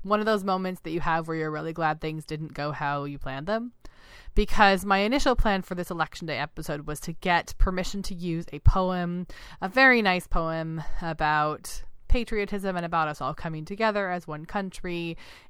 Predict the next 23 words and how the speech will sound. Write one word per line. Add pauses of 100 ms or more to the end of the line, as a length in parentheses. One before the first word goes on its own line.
interdependent
on
one
another
regardless
of
our
political
beliefs.
And
I
couldn't
get
the
permission
to
use
it.
It's
a
really
great
poem.